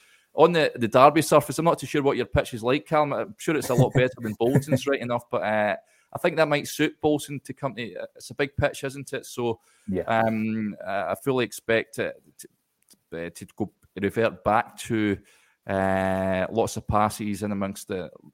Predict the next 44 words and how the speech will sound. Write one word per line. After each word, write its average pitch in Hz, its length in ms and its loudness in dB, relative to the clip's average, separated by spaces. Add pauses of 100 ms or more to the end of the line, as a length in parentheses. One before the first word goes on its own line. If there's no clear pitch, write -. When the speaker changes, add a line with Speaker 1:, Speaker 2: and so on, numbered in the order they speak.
(140)
Speaker 1:
Bolton 139 280 0
like 120 160 -2
to 104 80 -12
dominate 107 460 -2
possession, 107 500 0
so 104 340 -2 (400)
it'll - 100 -12
be 117 80 -2
interesting 117 480 -6
to - 60 -14
see. 104 280 -8
I'm 95 100 -8
sure - 160 -8
Derby 104 380 2
want 101 220 0
to 92 60 -6
be, 95 240 -6 (140)
uh, 90 340 -2
imposing 98 440 -2
their 104 180 0
game 104 200 0
on 95 100 -2
Bolton 104 380 -2
as 90 140 -6
well. 110 220 2
So, 98 380 -2 (400)
uh, 92 420 2 (220)
it 90 60 -10
might 107 240 -2
be 101 120 0
a, 92 160 4
a, 82 200 -2 (120)
a, 90 80 -6
one 101 400 0
for 95 280 -2 (480)
looking 104 260 -4
at 92 60 -4
the 87 60 -6
midfield, 101 560 -2
at, - 440 -4
at - 60 -4 (300)
whoever 101 240 0
dominates 101 540 0
that 98 260 -2